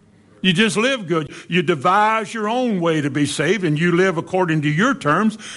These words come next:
and that's good enough. And there is a way that seems right unto man, but the Bible says it's a way of death, 'cause if they speak not according to this word, they have no light. We have to realize that what God has given us in his Bible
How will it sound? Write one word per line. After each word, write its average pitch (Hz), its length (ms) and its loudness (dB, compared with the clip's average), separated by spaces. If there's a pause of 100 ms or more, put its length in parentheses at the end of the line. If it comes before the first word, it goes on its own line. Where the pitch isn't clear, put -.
(120)
and 190 140 2
that's 214 200 -2
good 226 180 0
enough. 247 380 0
And 165 140 0
there 175 220 2
is 262 180 -2
a 175 60 -4
way 131 240 -4
that 127 160 -6
seems 233 480 -2
right 82 480 -10 (1200)
unto 139 240 2
man, 139 400 0 (260)
but 139 160 -2
the - 60 -6
Bible 208 320 0
says 151 340 -2
it's - 160 -2
a 147 60 0
way 139 160 0
of 117 100 -4
death, 202 400 -4 (300)
'cause 156 180 -2
if 151 140 -2
they 135 100 -2
speak 208 400 -2
not 180 220 2
according 165 400 -2
to 147 80 -2
this 143 240 -2
word, 190 180 2
they 147 80 -4
have 131 100 -2
no 120 120 -4
light. 139 420 -6 (1900)
We 226 140 0
have 202 200 0
to 151 100 -4
realize 156 440 0
that 135 160 -6
what 196 220 -4
God 196 260 2
has 143 140 -2
given 156 320 0
us 151 180 -2
in 160 100 0
his 135 220 0
Bible 147 540 -2